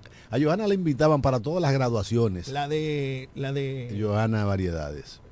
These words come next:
Speaker 2: Johanna Variedades.
Speaker 1: Sí, para
Speaker 2: Mira,
Speaker 1: cantar, oh, sí.
Speaker 2: esa canción, eh, pero
Speaker 1: Eh,
Speaker 2: esa canción es
Speaker 1: eh,
Speaker 2: difícil.
Speaker 1: Johanna es una tremenda cantante.
Speaker 2: Ah, mira, saludo
Speaker 1: Sí.
Speaker 2: para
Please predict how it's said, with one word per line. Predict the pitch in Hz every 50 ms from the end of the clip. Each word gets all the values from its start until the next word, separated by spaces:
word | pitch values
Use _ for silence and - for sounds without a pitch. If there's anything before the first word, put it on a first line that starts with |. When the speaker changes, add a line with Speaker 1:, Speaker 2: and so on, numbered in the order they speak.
| - 131
Speaker 2:
Johanna | 135 143 156 180
Variedades. | 190 202 202 208 220 226 151 104 95 95
Speaker 1:
Sí, | 95 92 85 76 69 - - -
para | 139 147 170
Speaker 2:
Mira, | - 165 98
Speaker 1:
cantar, | 92 92 92 101 107 - - -
oh, | 87 85 80 76
sí. | - - - -
Speaker 2:
esa | - - 170 254 269
canción, | - 294 311 247 - - 120 107 104 - -
eh, | - 143
pero | 143 160
Speaker 1:
Eh, | 151
Speaker 2:
esa | 139 156 143
canción | 156 151 139 156 147 139 147
es | 147
Speaker 1:
eh, |
Speaker 2:
difícil. | 156 156 - 151 208 233 180 - 170 185 220 220 - -
Speaker 1:
Johanna | 98 98 92 90 95 101 120 131
es | 120 110
una | 104 101 101
tremenda | 92 95 87 80 87 95 95 90 87
cantante. | 90 85 80 73 87 80 87 90 80 73 67 64 - - -
Speaker 2:
Ah, | 110 110 117 131 147 190 202 185
mira, | 170 160 185 214 220
saludo | - - 170 165 175 190 220 220
Speaker 1:
Sí. |
Speaker 2:
para | 226 220 214